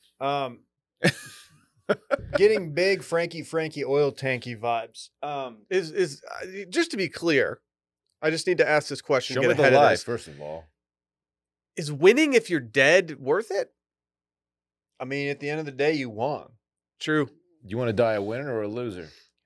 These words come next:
Speaker 2: What the, hey,
Speaker 1: Great
Speaker 2: hey,
Speaker 1: question.
Speaker 2: hey, pu-,
Speaker 1: See?
Speaker 2: put that blue ribbon on my gravestone, player.
Speaker 1: You get it.
Speaker 3: Hell yeah, I get it.
Speaker 1: Uh, best part of that clip, which you can find on Twitter, I mean, we'll R T it. Um, so these,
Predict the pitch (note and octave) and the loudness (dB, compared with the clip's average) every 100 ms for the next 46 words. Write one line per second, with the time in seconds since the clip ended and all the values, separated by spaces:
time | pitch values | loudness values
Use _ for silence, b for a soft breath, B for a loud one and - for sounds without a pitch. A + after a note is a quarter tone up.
0 | _ D#3+ D3+ C#3+ F#3 D3 D#3 D#3 F3 E3+ | _ -12 -2 4 4 4 0 2 6 6
1 | D3+ - E3 D#3 F#3+ F#3 A3+ G#3 A#3+ F3 | 6 0 0 2 4 2 4 6 6 6
2 | G#3 G3 G#3 F#3 E3 D#3 C#3+ C#3+ D#3 D3 | 4 8 6 8 4 6 4 6 4 2
3 | - A#2 A2 B2+ A#2+ B2+ A3 F3 E3+ G#3 | -2 -4 -2 0 0 0 -2 0 2 2
4 | G#3+ - _ - B2 C#3 C3+ E3 B2+ F#2+ | -2 -6 _ -4 0 2 2 4 2 2
5 | A2 A#2 C3+ - D3+ A#2 G3 A3+ - A#3+ | 0 2 0 2 2 6 4 4 6 6
6 | G#3+ F3 F3 - D#3 F3 F3+ - D3 - | 6 4 2 2 2 2 2 -14 -16 -14
7 | D#3 C3+ - D#3+ D#3 A#2+ - D3 C3+ A#2+ | -14 -12 -4 -4 -4 -8 -8 -6 -4 -6
8 | B2 A#2+ C#3 C#3+ A#2+ - C3 A#2 G#2 C3 | -8 -10 -4 -2 -2 -6 -10 -8 -10 -6
9 | C3 A#2 G#2+ F#2+ _ _ _ _ _ _ | -4 -4 -10 -16 _ _ _ _ _ _
10 | _ _ _ _ - - D#3 F#3 A3+ | _ _ _ _ -10 -4 -2 -2 -8